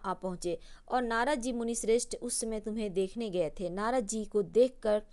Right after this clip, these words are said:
गिरि ने अर्धपाद आसन आदि देकर उनकी पूजा की और कहा, "हे स्वामिन,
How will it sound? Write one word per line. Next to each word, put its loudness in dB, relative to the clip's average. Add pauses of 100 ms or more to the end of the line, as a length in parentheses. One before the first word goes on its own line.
(240)
गिरि 10
ने 0 (400)
अर्धपाद 4 (100)
आसन -2 (300)
आदि 0
देकर 2
उनकी -6
पूजा -2
की -6
और -6
कहा, -2 (340)
"हे 6
स्वामिन, -2